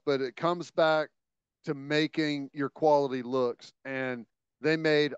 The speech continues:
a lot of quality looks, and that's the difference to me. I mean, you can, if you're just gonna break it down to one thing, for me, it's making a lot of those threes, finding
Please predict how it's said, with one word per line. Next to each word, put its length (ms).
a 60
lot 460
of 140
quality 420
looks, 460
and 80
that's 260
the 80
difference 540
to 80
me. 340
I 40
mean, 200
you 120
can, 280
if 120
you're 140
just 220
gonna 340
break 320
it 80
down 200
to 60
one 260
thing, 360
for 80
me, 380
it's 520
making 360
a 40
lot 260
of 120
those 280
threes, 600
finding 640